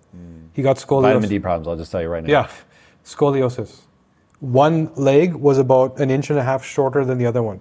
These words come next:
Speaker 1: Oh.
Speaker 2: And he walked with a limp, which did not happen to him earlier
Speaker 1: Mm.
Speaker 2: because, a li-, uh, you know, up until that whatever age, he had the dose he needed and the lifestyle he needed to absorb it 'cause he was outside.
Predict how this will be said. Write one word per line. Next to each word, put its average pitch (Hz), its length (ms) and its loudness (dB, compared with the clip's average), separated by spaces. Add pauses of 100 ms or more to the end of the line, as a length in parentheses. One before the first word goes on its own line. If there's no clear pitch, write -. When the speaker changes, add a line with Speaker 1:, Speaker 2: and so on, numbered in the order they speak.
Speaker 1:
Oh. 180 480 -4
Speaker 2:
And 135 100 -2
he 139 80 0
walked 127 280 2
with 131 120 -2
a 131 40 -2
limp, 120 300 -4
which 127 360 -6
did 131 120 -4
not 135 260 2
happen 135 320 -6
to 135 120 -8
him 127 120 -4
earlier 123 520 -4 (140)
Speaker 1:
Mm. 87 400 -12
Speaker 2:
because, 151 640 0 (460)
a 135 100 2
li-, 123 140 2 (120)
uh, 135 160 0
you 147 100 0
know, 135 60 -2
up 139 180 -2
until 151 280 2
that 135 180 2
whatever 135 400 2
age, 143 500 -2 (300)
he 135 160 -2
had 143 400 0
the 143 80 0
dose 131 360 -2
he 139 100 -6
needed 127 500 -2
and 135 140 -4
the 127 80 0
lifestyle 127 460 0
he 127 100 -2
needed 123 300 -4
to 127 80 -2
absorb 120 380 -2
it 127 120 -2
'cause 120 80 -4
he 113 80 -4
was 113 80 -6
outside. 135 460 0